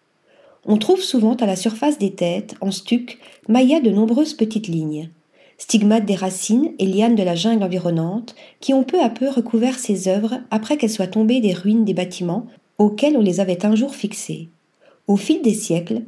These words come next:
toute cette végétation a formé une sorte de gangue protectrice, préservant le stuc de l'érosion et d'une probable destruction. Ce visage est éminemment maya. Une bouche entr'ouverte sur une langue apparente,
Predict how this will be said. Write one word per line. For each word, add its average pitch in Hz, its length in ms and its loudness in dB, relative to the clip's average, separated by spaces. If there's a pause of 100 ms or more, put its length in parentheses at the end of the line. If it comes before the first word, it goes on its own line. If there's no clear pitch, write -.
toute 381 160 2
cette 208 200 2
végétation 214 720 -2 (160)
a 208 100 -2
formé 285 400 2
une 208 120 4
sorte 302 300 -2
de 180 120 0
gangue 233 340 0
protectrice, - 800 -4 (280)
préservant 269 480 2
le 240 140 2
stuc - 320 -4
de 190 80 0
l'érosion 185 640 -2 (280)
et 233 60 2
d'une 214 160 6
probable 254 480 2
destruction. 170 640 -4 (840)
Ce - 160 -2
visage 170 680 -2
est 220 180 -2
éminemment 254 420 4
maya. 160 360 0 (640)
Une 185 220 2
bouche 180 340 -4
entr'ouverte 202 680 -4
sur 190 180 -4
une 190 140 0
langue 175 220 -2
apparente, 175 680 -4